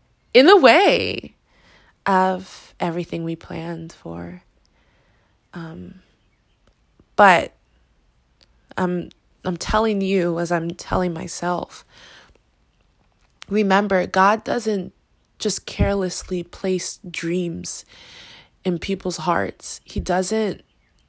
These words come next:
carelessly create human beings with desires and gifts, all for them to just go back to their grave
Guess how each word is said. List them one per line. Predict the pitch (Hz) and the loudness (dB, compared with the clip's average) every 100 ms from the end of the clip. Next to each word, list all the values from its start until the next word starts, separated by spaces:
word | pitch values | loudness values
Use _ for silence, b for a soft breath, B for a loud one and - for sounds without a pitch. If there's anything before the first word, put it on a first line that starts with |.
| _ _ | _ _
carelessly | - - 233 240 214 - - 185 175 - b b b b b b _ - | 0 2 4 2 0 -4 -2 -2 -2 -6 b b b b b b _ -10
create | - 226 196 196 208 143 - - - - _ - | -6 -2 2 2 2 -2 -4 -4 -4 -8 _ -14
human | - - 226 226 208 165 | -4 0 2 4 2 -2
beings | 165 175 202 180 - 180 - - b b | -4 -4 -4 -4 -6 -10 -12 -14 b b
with | 196 190 - _ 175 | 0 0 0 _ -2
desires | 185 175 165 175 170 170 - | 0 2 0 -2 -4 -6 -6
and | 156 147 | -8 -8
gifts, | - 170 170 - - - - - B B B B B B B _ _ _ _ _ _ _ - _ _ | -8 -4 -4 -4 -6 -6 -8 -12 B B B B B B B _ _ _ _ _ _ _ -20 _ _
all | 190 180 180 | 4 6 4
for | 196 | -2
them | 175 175 170 | -2 -2 -4
to | 180 | -6
just | 175 165 - - _ _ _ _ - 180 | -4 -2 -4 -6 _ _ _ _ -20 -8
go | - 180 185 - - | -2 -2 -2 -8 -6
back | 165 175 - | -4 -6 -8
to | - | -8
their | 185 175 | -4 -6
grave | 170 160 180 175 - - | -4 -4 -4 -4 -8 -18